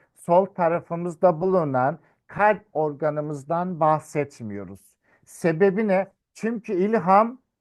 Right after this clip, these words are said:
kişide tamamen farkındalıkla birlikte birçok şeyi değiştirecek. Kalbim var demek, ben artık nefs emmareye ait hiçbir şey kullanmıyorum demek.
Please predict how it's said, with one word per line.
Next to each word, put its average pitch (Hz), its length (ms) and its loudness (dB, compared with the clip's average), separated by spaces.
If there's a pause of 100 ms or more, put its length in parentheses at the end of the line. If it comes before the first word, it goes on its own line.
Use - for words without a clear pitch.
(460)
kişide 226 640 -2
tamamen 196 680 0
farkındalıkla 180 1300 0
birlikte 190 760 0 (240)
birçok 214 600 -2
şeyi 190 360 -2
değiştirecek. 165 880 -4 (400)
Kalbim 180 800 -2
var 170 360 2
demek, 196 440 0 (260)
ben 190 280 0
artık 196 420 0
nefs 185 320 -6
emmareye 170 480 2
ait 185 340 0
hiçbir 208 540 -6
şey 185 540 -2 (220)
kullanmıyorum 147 920 -2
demek. 107 280 -8